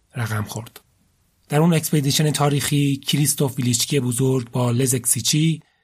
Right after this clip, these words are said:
موفق شدن در تاریخ هفده فوریهٔ هزار و نهصد و هشتاد برای اولین بار در زمستان روی بام دنیا بایستند. لهستانی‌ها که متخصص صعودهای سخت و زمستانی هستند،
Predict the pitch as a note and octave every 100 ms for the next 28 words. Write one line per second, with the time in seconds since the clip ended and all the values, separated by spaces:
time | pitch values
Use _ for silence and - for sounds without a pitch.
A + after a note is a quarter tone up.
0 | _ _ - D3 C3 - F3 - D#3+ E3
1 | D#3 D3 D3 - C3+ D3+ - E3 C3+ C3
2 | B2+ B2 D#3+ F3 F3+ - C#3+ B2 A#2 B2
3 | C#3 D3+ D3 A#2 A#2+ C#3+ D3+ D3+ B2+ -
4 | C#3 C3+ - A#2 - B2+ B2 - - _
5 | _ _ _ _ _ C3 F3+ - D3 B2+
6 | C3+ C3 B2+ C3+ D#3 D3 C#3+ A#2+ B2+ A#2+
7 | - C3 B2 A#2+ A#2 - _ _ C#3 F3
8 | F3+ D3 D3 C3+ B2 A2 A2 G#2 - -
9 | G2+ A#2 - _ _ _ _ _ _ _
10 | _ _ _ _ - D3+ D3 D#3 D#3 F3+
11 | F#3 D#3 C#3+ C#3 D3+ F3+ F3 - B2 B2+
12 | B2 - C3 - C3 B2 B2+ A#2+ - B2+
13 | A#2+ B2 - C#3+ D3 D3